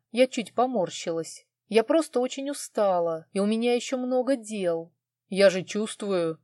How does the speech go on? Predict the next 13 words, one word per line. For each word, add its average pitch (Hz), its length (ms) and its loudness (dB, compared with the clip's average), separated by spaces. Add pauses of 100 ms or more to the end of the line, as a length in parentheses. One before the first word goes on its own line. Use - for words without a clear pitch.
(140)
мягко 196 380 2
возразил 190 560 0
он, 320 200 0
качнув 202 500 -2
головой. 202 720 -2 (100)
Мимоходом 196 640 2
подцепил 190 640 -6
когтем 180 640 -4
лежащие 185 640 2
на 175 100 -4
моих 180 280 -4
коленях 262 500 0
книжки, 175 800 -6